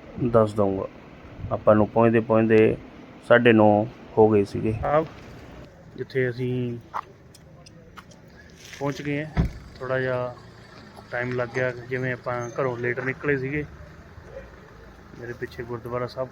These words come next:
ਕਰੋ ਦਰਸ਼ਨ। ਬਾਕੀ ਤੁਹਾਨੂੰ ਡਿਟੇਲ 'ਚ ਸਵੇਰੇ ਦੱਸਾਂਗੇ। ਅੱਜ ਦੀ ਜੋ ਸਟੇ ਹੈ ਇੱਥੇ ਹੀ ਹੋਊਗੀ।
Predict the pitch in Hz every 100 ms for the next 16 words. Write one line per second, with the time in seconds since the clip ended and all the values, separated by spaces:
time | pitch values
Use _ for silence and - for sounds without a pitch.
0 | - 120 117 117 - 143 139 - - -
1 | - - 123 120 - 139 139 139 131 127
2 | 127 143 135 139 - 120 127 127 - 139
3 | 139 143 143 - - 123 120 127 131 127
4 | 127 127 123 127 120 - 131 135 127 -
5 | 139 131 135 135 139